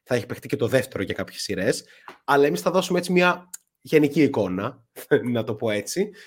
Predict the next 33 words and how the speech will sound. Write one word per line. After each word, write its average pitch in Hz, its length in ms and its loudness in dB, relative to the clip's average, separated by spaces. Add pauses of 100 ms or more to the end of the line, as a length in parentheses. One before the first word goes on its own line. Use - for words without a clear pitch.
(120)
για 120 160 -2
το 123 120 -2 (560)
τι 147 120 -6
περιμένουμε 123 500 2
να 107 160 -2
δούμε 101 420 -4 (240)
στη - 180 -10
συνέχεια 113 920 2 (140)
των 95 540 -4
play-off. 110 460 0 (460)
Αλλά 127 220 4
πριν 220 140 0
ξεκινήσουμε, 151 680 0
να 180 80 -2
πούμε 180 180 -6
το 151 80 -6
εξής, 147 300 -6
ότι 135 140 -4
πρώτον, 139 600 -4 (480)
το 120 180 -2
δεύτερο 170 400 0
επεισόδιο 147 360 -4
του 143 160 -12
Crunch 135 160 -2 (120)
Time 120 300 0 (200)
είναι 147 580 -2
στον 107 300 -2
αέρα, 95 460 -2
οπότε 143 320 -6
πηγαίνετε 151 600 -2
να 147 100 -4
το 113 140 -6
δείτε 110 400 -8